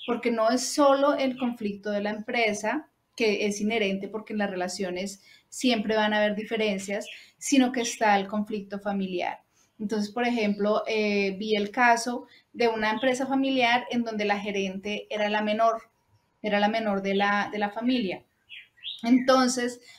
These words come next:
los hermanos la seguían tratando como la niña pequeña, pero ella era la gerente. Entonces, había que hacer un ajuste ahí, separar, separar lo familiar, el, el, el rango, el orden.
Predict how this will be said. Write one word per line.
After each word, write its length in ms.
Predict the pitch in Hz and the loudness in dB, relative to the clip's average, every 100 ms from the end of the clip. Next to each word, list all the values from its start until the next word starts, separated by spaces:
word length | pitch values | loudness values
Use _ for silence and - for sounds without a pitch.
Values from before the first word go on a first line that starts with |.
| - | 0
los 200 | 254 262 | 2 4
hermanos 680 | 277 285 269 233 262 285 - | 2 6 4 4 2 -2 -2
la 180 | 240 226 | 0 2
seguían 540 | 233 214 220 214 214 | 0 -4 -2 -2 -2
tratando 540 | 233 233 254 233 233 | -4 0 0 0 -2
como 220 | 233 240 233 | 0 0 2
la 140 | 202 | 0
niña 460 | 202 190 190 196 196 | 0 -2 -2 -4 -6
pequeña, 560 | 240 302 254 190 - _ _ _ | 0 2 2 0 -6 _ _ _
pero 140 | 208 | 0
ella 200 | 226 196 | 0 0
era 60 | 185 | -2
la 120 | 190 | -4
gerente. 580 | 190 196 190 180 175 151 - - - _ | -6 -6 -6 -8 -10 -16 -14 -14 -16 _
Entonces, 640 | 233 226 240 214 233 240 - | -4 0 0 0 -2 -4 0
había 340 | 233 226 214 | 2 4 0
que 80 | 208 | -2
hacer 240 | 233 262 254 | -2 0 0
un 80 | |
ajuste 600 | 262 254 285 262 - - 233 | 0 0 0 -2 -4 0 0
ahí, 400 | 220 196 262 - _ _ _ _ | 2 -2 -6 -12 _ _ _ _
separar, 960 | - - 240 233 202 190 202 202 247 294 _ _ _ | -12 0 0 2 0 4 6 6 4 -6 _ _ _
separar 560 | - 226 214 202 202 202 | -16 -8 -2 0 0 -2
lo 180 | 226 220 | -4 -2
familiar, 720 | 247 247 254 262 254 208 214 - - _ | -2 0 0 0 2 2 0 -4 -18 _
el, 300 | - 208 202 | -6 -2 -2
el, 640 | - 196 196 185 185 - - | -2 -2 -2 -2 -6 -8 -12
el 260 | - 220 202 | -6 -4 -2
rango, 800 | 202 233 240 240 214 202 202 208 | 0 2 4 2 0 -2 -4 -4
el 180 | 214 214 | -4 0
orden. 560 | 233 220 214 233 262 | 0 0 -2 -4 -8